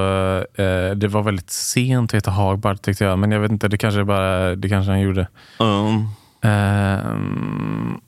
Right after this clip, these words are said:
Speaker 1: sen kändes, eh, den här, eh, eh, österbottniske mannen som, eh, var språkvetare.
Speaker 2: Just det, Anders Markelius.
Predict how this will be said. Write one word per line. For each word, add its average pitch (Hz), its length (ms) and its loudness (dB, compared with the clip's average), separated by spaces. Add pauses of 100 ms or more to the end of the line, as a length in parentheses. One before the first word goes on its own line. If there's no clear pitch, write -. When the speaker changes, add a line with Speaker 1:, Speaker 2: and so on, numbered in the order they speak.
(120)
Speaker 1:
sen 127 400 0
kändes, 110 1300 0 (220)
eh, 98 1400 0
den 104 240 0
här, 98 520 0 (200)
eh, 101 80 4 (200)
eh, 107 160 0
österbottniske 120 1400 -2 (640)
mannen 104 640 2
som, 95 560 0
eh, 95 220 2
var 95 160 0
språkvetare. 107 840 -2 (200)
Speaker 2:
Just 113 220 0
det, 85 140 2
Anders 85 440 -2
Markelius. 92 720 -2